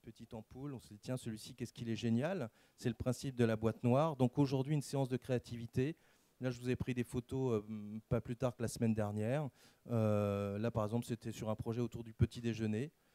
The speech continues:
Voilà, c'est des mind maps, c'est, euh, une collection de post-it infernale, hein. Après, la question, c'est qu'est-ce qu'on fait de tous ces post-it, hein. Donc, euh, nous, on est des gros consommateurs, on devrait penser à se faire sponsoriser par, euh, trois M.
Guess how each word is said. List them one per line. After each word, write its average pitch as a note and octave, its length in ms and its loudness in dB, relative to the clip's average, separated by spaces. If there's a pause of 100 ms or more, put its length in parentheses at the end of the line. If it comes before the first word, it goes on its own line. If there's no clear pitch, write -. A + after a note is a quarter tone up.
(220)
Voilà, F#2+ 200 -8 (120)
c'est - 280 -6
des A#2+ 140 2
mind G#2+ 240 0
maps, A#2+ 260 0 (160)
c'est, C3 460 -4
euh, G#2+ 220 0
une D3+ 120 4
collection C3+ 400 0
de B2+ 60 -4
post-it - 500 -4 (160)
infernale, A2+ 580 -4 (300)
hein. A2 220 -10
Après, A#2+ 240 -6
la A2+ 80 -2
question, A#2 280 -8
c'est A2 160 -10 (120)
qu'est-ce C#3 180 -4
qu'on B2 140 -6
fait B2+ 140 -12
de - 60 -16
tous A2+ 120 -14
ces A2+ 100 -14
post-it, - 580 -16 (380)
hein. G2+ 180 -16 (400)
Donc, B2 320 -4
euh, A2+ 100 2
nous, A#2+ 160 4
on C3 100 4
est A2+ 80 2
des G#2+ 80 -2
gros C3 180 -2
consommateurs, B2 600 -6
on B2+ 40 -4
devrait A2 200 -8
penser A#2 280 -6
à A2 40 -8
se - 80 -14
faire G#2+ 120 -10
sponsoriser G#2+ 640 -8
par, F#2 260 -14
euh, F#2 140 -14
trois G2+ 240 -4
M. A#2+ 260 -8